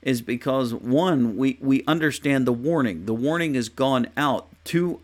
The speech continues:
us that we must search our own hearts. It, it says to, in Hebrews, it says, "Search out your own salvation with fear and trembling."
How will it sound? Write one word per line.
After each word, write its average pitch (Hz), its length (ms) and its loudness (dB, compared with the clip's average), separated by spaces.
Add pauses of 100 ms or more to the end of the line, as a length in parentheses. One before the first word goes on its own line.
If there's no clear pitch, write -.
us - 460 0 (420)
that 131 260 2
we 127 380 4
must 165 560 2
search - 580 0 (120)
our 139 380 2
own 143 520 2 (260)
hearts. - 640 -4
It, 139 320 6
it 123 220 -4
says 120 580 0
to, 120 400 0 (420)
in 123 340 0
Hebrews, 131 560 0
it - 100 -14
says, 117 240 -2
"Search 170 300 -2
out 156 260 -2
your 113 200 -4
own 165 280 2
salvation 120 840 -4
with 117 220 -2 (120)
fear 113 440 0
and 123 220 -4
trembling." 110 460 -2